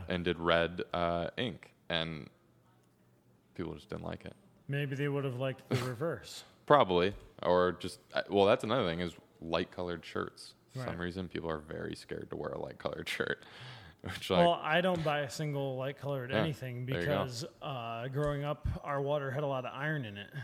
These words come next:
Speaker 2: And so anything that was light-colored turned yellow or brown.
Speaker 1: Uh.
Speaker 2: And it usually looked like a jaundice <laughs> yellow. <laughs>
Speaker 1: Not, not a good one.
Speaker 2: No.
Speaker 1: Um, so, yeah, I mean,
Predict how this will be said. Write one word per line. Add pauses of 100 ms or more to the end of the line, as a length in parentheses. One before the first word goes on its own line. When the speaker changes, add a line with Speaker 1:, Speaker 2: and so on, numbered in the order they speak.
(160)
Speaker 2:
And
so
anything
that
was
light-colored (220)
turned
yellow
or
brown.
Speaker 1:
Uh. (460)
Speaker 2:
And
it
usually
looked
like
a
jaundice
<laughs>
yellow.
<laughs>
Speaker 1:
Not,
not
a
good
one.
Speaker 2:
No. (560)
Speaker 1:
Um, (180)
so,
yeah,
I
mean,